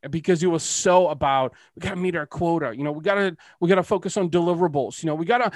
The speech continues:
make sure we meet client expectations," which in reality, what was happening is, having led teams, is, you know, we'd sign on a client, three months would pass by, and I have to get on a call and basically lie to them because our team was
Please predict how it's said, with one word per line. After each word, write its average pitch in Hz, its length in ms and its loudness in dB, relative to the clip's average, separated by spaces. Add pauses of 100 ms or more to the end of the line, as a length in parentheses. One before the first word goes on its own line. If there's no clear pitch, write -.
(160)
make 220 140 2
sure 226 180 -2
we 214 160 6
meet 202 220 0
client 185 300 -2
expectations," 180 960 -4
which 139 200 -6
in 135 120 -4
reality, 151 440 2
what 139 220 -2
was 135 140 -14
happening 147 640 -2 (280)
is, 139 220 -8
having 147 280 -2
led 147 220 -2
teams, 208 380 -2
is, 147 180 -6 (280)
you 160 100 0
know, 147 240 2 (140)
we'd 165 120 -6
sign 214 240 2
on 220 140 2
a 214 60 0
client, 151 440 2
three 170 120 4
months 190 260 0
would 160 100 -6
pass 151 340 -2
by, 127 440 -2
and 143 120 -6
I 160 120 -2
have 165 140 -2
to 156 60 -10
get 147 220 0
on 139 100 0
a 127 60 -4
call 135 580 2 (180)
and 120 60 -8
basically 131 360 -8
lie 123 420 -4
to 127 140 -10
them 101 240 -10 (760)
because 175 440 2
our 160 200 2
team 156 760 -2 (440)
was 156 240 2